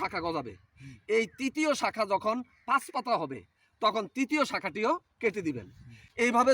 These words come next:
Speaker 1: যদি আপনারা একটা জমির সবগুলো গাছকে আপনারা এইভাবে কাটিং করেন, আর পাঁচটা গাছ যদি রেখে দেন, ওই পাঁচটা গাছে আসবে পুরুষ ফুল এবং বাকি একশো পঁচানব্বইটা গাছে আসবে স্ত্রী ফুল। এই তখন সকালবেলা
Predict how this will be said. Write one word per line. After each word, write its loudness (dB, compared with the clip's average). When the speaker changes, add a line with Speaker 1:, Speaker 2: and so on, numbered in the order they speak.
Speaker 1:
যদি 0
আপনারা 0
একটা 0
জমির -2
সবগুলো 4
গাছকে 2
আপনারা 4
এইভাবে 2
কাটিং 0
করেন, 2
আর 6
পাঁচটা 0
গাছ 2
যদি 0
রেখে -2
দেন, -2
ওই -4
পাঁচটা 2
গাছে 2
আসবে -4
পুরুষ -4
ফুল -2
এবং 4
বাকি 0
একশো -4
পঁচানব্বইটা -4
গাছে 2
আসবে -4
স্ত্রী -6
ফুল। -6
এই 2
তখন 2
সকালবেলা 0